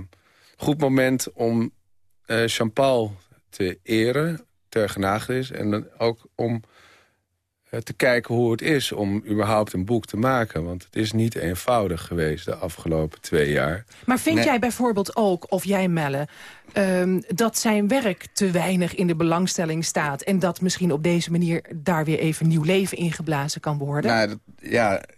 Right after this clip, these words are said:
Speaker 3: dat vind ik, eh, absoluut. Eh,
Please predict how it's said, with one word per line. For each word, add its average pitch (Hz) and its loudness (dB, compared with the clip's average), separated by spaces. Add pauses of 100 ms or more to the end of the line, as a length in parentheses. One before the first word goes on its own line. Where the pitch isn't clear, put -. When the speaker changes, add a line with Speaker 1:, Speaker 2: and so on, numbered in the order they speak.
(140)
Speaker 3:
dat - -4
vind 101 -4
ik, - -4
eh, 92 2
absoluut. 101 -2 (120)
Eh, 101 0